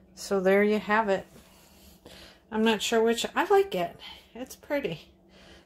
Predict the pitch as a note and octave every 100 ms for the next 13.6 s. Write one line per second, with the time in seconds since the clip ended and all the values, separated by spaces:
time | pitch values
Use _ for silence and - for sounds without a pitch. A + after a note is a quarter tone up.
0 | - - G3+ F#3+ F#3 - F3+ E3 E3+ -
1 | F#3+ A3 D4 - - - - - _ _
2 | _ _ _ _ _ _ - _ _ _
3 | - - - _ _ _ _ _ - -
4 | - - - _ - - - - D#3+ D#3
5 | E3+ A3 A#3+ - G3 F#3 G3+ - - G#3+
6 | G3+ G3+ B3 F#3+ E3 E3+ - - A3+ C4
7 | F#3 D3 F#3+ G3+ D3+ - - _ _ _
8 | - F3 - C#3+ D3+ D#3+ E3+ G#3+ G3+ F3
9 | E3 F3 - - D#3 F3 G#3 - - _
10 | _ _ - _ _ _ - E3+ E3+ F3
11 | E3 G#3 A3+ - - - - _ _ _
12 | _ - _ _ _ _ _ - - _
13 | - - - E3 -